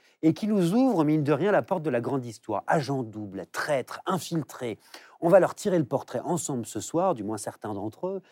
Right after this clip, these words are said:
parce que ce sont des individus qui ont tout de personnages de roman, hein, duplicité, trahison, passion, tragédie, sur fond de politique étrangère, de Seconde Guerre mondiale, de guerre froide ou de terrorisme, tantôt sauveurs,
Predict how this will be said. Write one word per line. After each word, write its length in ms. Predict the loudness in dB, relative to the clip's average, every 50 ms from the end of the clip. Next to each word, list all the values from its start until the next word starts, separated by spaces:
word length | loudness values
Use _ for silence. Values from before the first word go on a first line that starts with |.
| -20 -20 -14 _ -6
parce 160 | -4 -4 -2
que 100 | -2 -4
ce 140 | -4 -4 -6
sont 160 | -4 0 2
des 160 | 2 2 2
individus 480 | 0 -2 -4 -6 -6 -6 -4 -4 -4 -6
qui 160 | -6 -6 -6
ont 100 | -6 -6
tout 220 | -6 -6 -4 -4
de 80 | -2 -2
personnages 480 | -4 -6 -8 -8 -6 -4 -2 -2 -2
de 80 | -2 -2
roman, 460 | -2 0 0 0 0 -2 -2 -2 -4
hein, 40 | -6
duplicité, 920 | -6 -8 -10 -10 -12 -12 -12 -12 -12 -12 -14 -16 -14 -10 -6 -6 -6 -6 -8 -12 -20 -20 _ -6
trahison, 600 | 0 2 4 4 4 4 2 0 2 2 2 0
passion, 580 | 0 0 0 0 0 -4 -6 -4 -2 -2 -2 -2
tragédie, 720 | -2 0 0 0 0 0 0 -2 -2 -2 -4 -6 -6 -6 -8 -16 _ _
sur 240 | -6 -2 -2 -2
fond 180 | -2 -2 0 2
de 60 | 2
politique 380 | 4 4 4 2 2 0 0 -2
étrangère, 580 | -2 -2 -2 -4 -2 -2 0 0 2 0 0 -2 _ _ _ _ _
de 80 | 0 0
Seconde 340 | 0 2 2 2 4 2 4
Guerre 220 | 4 4 2 2
mondiale, 420 | 2 0 0 0 2 2 2 2 2
de 100 | 0 -2
guerre 300 | 0 0 0 0 -2 -6
froide 480 | -6 2 4 6 6 6 4 0 -4 -8 _ _ _ -2
ou 80 | 2 4
de 140 | 4 4
terrorisme, 760 | 2 2 2 2 4 4 4 4 2 0 -2 -4 -6 -6 -2
tantôt 320 | 0 0 -2 0 -2 -6 -8
sauveurs, 720 | -8 -2 4 6 6 6 6 6 6 6 6 4 2